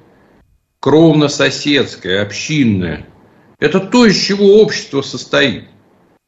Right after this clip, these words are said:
Она на протяжении ста лет у нас в силу разных обстоятельств просто разрушалась. И здесь, э,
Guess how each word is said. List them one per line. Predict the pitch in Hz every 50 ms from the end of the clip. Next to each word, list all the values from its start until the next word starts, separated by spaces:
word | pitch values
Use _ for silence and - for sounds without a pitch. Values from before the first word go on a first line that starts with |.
| _ _
Она | - 117 139 165 202 226 240 240 240
на | 220 196 180 175 147
протяжении | 139 160 156 160 160 160 156 160 185 180 160 156 147 139 135 127 120 110 107 - -
ста | - - - - 151 147
лет | 147 170 190 196 - -
у | 123 120
нас | 127 147 165 170 160 - - - _ _ _ _ _ _ _
в | -
силу | - 131 123 127 139
разных | 143 143 131 117 123 113 -
обстоятельств | 117 104 - - - 123 127 151 175 185 - - - - - - _ _ _ _ _ -
просто | - 202 196 - 202
разрушалась. | 202 196 185 196 196 180 - 175 160 156 143 131 117 - - - - - _ _ _ _ _ - - _ _ _ -
И | - 135
здесь, | 139 143 196 233 233 202 - - -
э, | 156 151 147 143 139 139 135 131 127